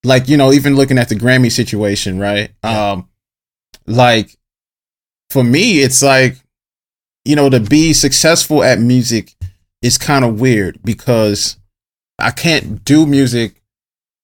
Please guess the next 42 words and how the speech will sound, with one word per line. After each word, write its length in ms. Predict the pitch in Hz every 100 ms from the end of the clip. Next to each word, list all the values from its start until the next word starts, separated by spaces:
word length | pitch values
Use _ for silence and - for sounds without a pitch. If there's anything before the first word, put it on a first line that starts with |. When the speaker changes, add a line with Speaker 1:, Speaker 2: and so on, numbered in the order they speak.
| _ _ -
Speaker 1:
while 380 | 110 131 123 113
having 380 | 135 127 127 120
an, 280 | 113 101 -
like, 240 | 110 113
a 100 | 107
goal 340 | 98 123 127 120
of 100 | 95
being 180 | 113 104
successful. 680 | 101 - 107 - 87 69 -
Like, 320 | 104 107 - -
when 120 | 104
I'm 140 | 120
making 240 | 127 131 123
a 60 |
song, 520 | 107 113 120 131 143 - _ -
Speaker 2:
Mm-hmm. 260 | 101 101 95
Speaker 1:
I'm 360 | 110 113 113 113
making 380 | 123 131 127
something 460 | 113 127 120 113 110
that 120 | 107
I 100 | 107
feel 260 | - 120 113
like 220 | 110 101
a 60 | 113
lot 160 | 151
of 100 | 196
times 300 | 147 131 117
is 200 | 110 101
not 240 | 127 107 104
worth 320 | 123 156 131
it 180 | 110 -
if, 160 | 110
if 180 | 110 -
you 40 | 113
were 80 | 110
talking 280 | 139 120 113
about 240 | 107 101
money, 540 | 107 120 110 73 - _
because 320 | 107 120 110
it's 180 | 107 101
Speaker 2:
Yeah. 60 | 113
Speaker 1:
like, 260 | 107 95